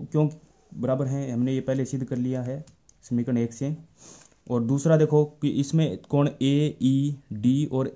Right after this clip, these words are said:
एसीबी क्या हैं? बराबर हैं। तो कोण एईडी बराबर है किसके? कोण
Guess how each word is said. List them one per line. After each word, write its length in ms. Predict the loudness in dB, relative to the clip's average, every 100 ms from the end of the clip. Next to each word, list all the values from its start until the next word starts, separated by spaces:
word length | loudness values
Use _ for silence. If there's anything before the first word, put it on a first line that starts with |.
| -2
एसीबी 1000 | 0 0 -2 -4 0 0 -2 -4 2 2
क्या 160 | 2 -2
हैं? 180 | -2
बराबर 300 | -2 -2 -2
हैं। 200 | -4 -6 -10 _ _ -20 _ _ -12
तो 60 |
कोण 320 | -8 -2 0 -2 -4 -10 _ _ _ _ _ _ _ _ -2
एईडी 920 | 0 0 -2 -4 -2 2 2 0 -4 -12 _ _ _ _ _ _ _ _ _ _ _ _ -14 -8 0 2 2 -2 -6 _ -10
बराबर 360 | -4 -2 -2
है 120 | -2 -2
किसके? 320 | -6 -6 -6
कोण 340 | -4 -2 -2